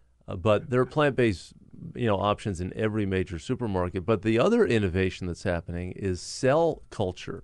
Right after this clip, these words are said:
meat. You know, we've been growing cells in a laboratory to produce insulin to, to deal with diabetes. Cell culture technology has been around for decades. Now it's being used to actually make animal tissue.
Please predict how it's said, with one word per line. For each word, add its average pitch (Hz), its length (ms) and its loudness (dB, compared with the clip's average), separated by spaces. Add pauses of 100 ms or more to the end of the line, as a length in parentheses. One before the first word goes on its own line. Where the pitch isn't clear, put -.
meat. - 380 -8 (400)
You 110 80 -2
know, 113 100 4
we've 113 240 2
been 110 160 -2
growing 120 380 -2
cells 113 520 -2
in 104 80 -6
a 92 60 -4
laboratory 92 760 -2
to 92 120 -6
produce 90 440 -4
insulin 90 640 -2
to, 87 320 -8 (120)
to 101 100 -8
deal 92 200 -2
with 87 80 -6
diabetes. 143 640 -2 (340)
Cell 117 240 2
culture 107 360 0
technology 95 480 -2
has 80 100 -6
been 95 140 -2
around 87 160 -2
for 87 100 -8
decades. 127 500 -2 (260)
Now 110 240 2
it's 147 120 -4
being 113 240 -4
used 98 360 -6
to - 180 -8
actually 98 420 -4
make 95 360 -2
animal 104 460 -2
tissue. - 560 -2